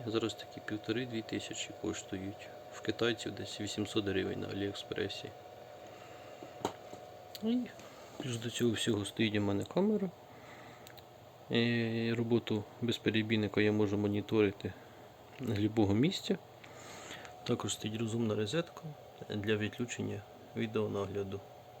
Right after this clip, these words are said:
Тобто, коли світло виключає на години три-чотири більше, я відключаю камери,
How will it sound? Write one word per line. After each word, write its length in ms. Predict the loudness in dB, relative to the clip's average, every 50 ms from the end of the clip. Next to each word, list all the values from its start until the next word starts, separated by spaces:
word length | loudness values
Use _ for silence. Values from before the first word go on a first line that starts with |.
| -18 -18 -18 -18 -18 -18 -18 -18 -18 -16 -18 -18 -18 -18 -18 -10 -6
Тобто, 300 | -4 -4 -4 -2 -4 -2
коли 340 | 0 0 0 2 0 0 -2
світло 420 | -2 -2 -2 -2 -2 0 0 0
виключає 640 | 0 -2 -4 -4 -6 -6 -4 -2 -2 0 0 0 -2
на 100 | -2 -2
години 440 | -2 -2 -2 0 0 0 0 0 -2 -2
три-чотири 560 | -2 -4 -4 -4 -6 -6 -4 -2 0 0 0 -2
більше, 440 | -2 -4 -6 -6 -6 -6 -4 -2
я 160 | -2 -2 -2 -4 -4 -6 -4 -2
відключаю 680 | -2 -2 -2 -2 -4 -4 -2 0 2 2 2 2 0 -4 -8 -6
камери, 460 | -2 0 2 2 2 0 0 -2 -4